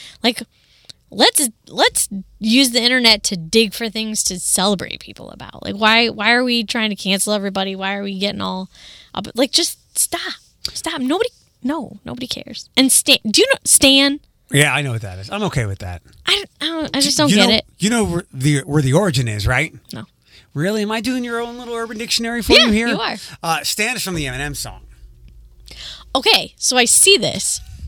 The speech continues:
Speaker 1: but that was a long time ago, and I haven't heard anybody use it until recently. So
Speaker 2: I,
Speaker 1: why is it all of a sudden
Speaker 2: it,
Speaker 1: now
Speaker 2: it is
Speaker 1: thing?
Speaker 2: interesting to me. It is interesting to me that it took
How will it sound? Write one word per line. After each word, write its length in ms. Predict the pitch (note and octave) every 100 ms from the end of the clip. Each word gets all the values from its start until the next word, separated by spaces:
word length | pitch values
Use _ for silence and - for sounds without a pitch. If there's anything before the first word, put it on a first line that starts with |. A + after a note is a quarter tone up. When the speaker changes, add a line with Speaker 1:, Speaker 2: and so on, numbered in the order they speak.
| -
Speaker 1:
but 260 | F4+ E4 - A3
that 200 | A#3+ F#4
was 140 | G#4 B3
a 40 |
long 360 | G#3 A#3+ B3+ A#3
time 200 | B3 A3+
ago, 220 | F#3+ F3+
and 100 | G3
I 80 | A#3+
haven't 280 | C#4 B3 A3
heard 220 | A3 G3+
anybody 400 | F#3+ G#3+ A3+ A3
use 560 | F#3+ F#3 A3 B3+ C4+ C#4+
it 240 | C#4+ D4+ -
until 320 | A#3 A3+ G#3+
recently. 560 | G#3 A#3 - - E3+
So 220 | - - G3+
Speaker 2:
I, 20 |
Speaker 1:
why 220 | G3+ G#3+
is 180 | A3+ G#3+
it 60 | G#3
all 160 | G3+
of 60 | F#3+
a 20 |
sudden 260 | F#3+ G#3 F#3+
Speaker 2:
it, 20 |
Speaker 1:
now 40 |
Speaker 2:
it 160 | - F#3
is 200 | G3 G3+
Speaker 1:
thing? 100 | A3+
Speaker 2:
interesting 460 | - G3+ - F3 D3+
to 120 | D3
me. 380 | C#3+ C3 C3 A#2+ - _ _ -
It 100 | C#3
is 120 | E3+
interesting 420 | G3+ - - F3
to 60 | D3
me 120 | C3+
that 120 | C3
it 140 | C3 B2
took 320 | D3 C3 -